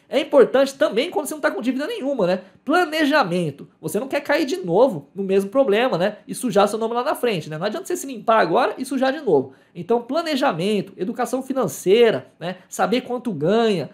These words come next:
saber quanto gasta, é, pagar em, é, as dívidas aí, né, em dia. Caso não consiga, pagar as dívidas com juros maior primeiro e depois pagar as dívidas com juros menor na sequência pra poder quitar, é muito importante, né, ter esse planejamento, ter essa estratégia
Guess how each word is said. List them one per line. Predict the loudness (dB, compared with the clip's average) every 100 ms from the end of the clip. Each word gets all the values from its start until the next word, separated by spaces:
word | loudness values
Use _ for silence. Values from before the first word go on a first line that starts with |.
| -18 _
saber | -6 -2 -2
quanto | -2 -4 -4
gasta, | 2 4 6 4 0 -6 -14 _ _ -12
é, | -6 -4
pagar | -2 0 0 -2
em, | -2 -8
é, | -4 0
as | 0 -2
dívidas | -6 -4 -2 0
aí, | 2 2 2
né, | 0 -2 -4 _
em | -14 -12
dia. | -8 -4 -2
Caso | 2 2 2
não | 0
consiga, | -2 -4 -2 -2 0
pagar | 0 0 0 0 0
as | -2 -2
dívidas | -2 -2
com | -2 -6
juros | -6 -2
maior | 2 2
primeiro | 0 -2 0 0
e |
depois | 0 0 -2
pagar | -2 -2 -2 -4 -14 _
as | -4 -2
dívidas | -2 -4 -6
com | -8
juros | -6 -4
menor | -4 0 2 0 -4
na | -8
sequência | -6 -6 -4 -4 -4
pra | -6
poder | -2 -2
quitar, | -2 -2 2 2 -2 -10
é | -10
muito | -8 -8
importante, | -4 -4 -2 -4 -4
né, | -6
ter | -2 -2
esse | -2
planejamento, | -10 -4 -4 -2 -4 0
ter |
essa | -2 -2 -4
estratégia | -4 -2 -2 0 0 -2 -4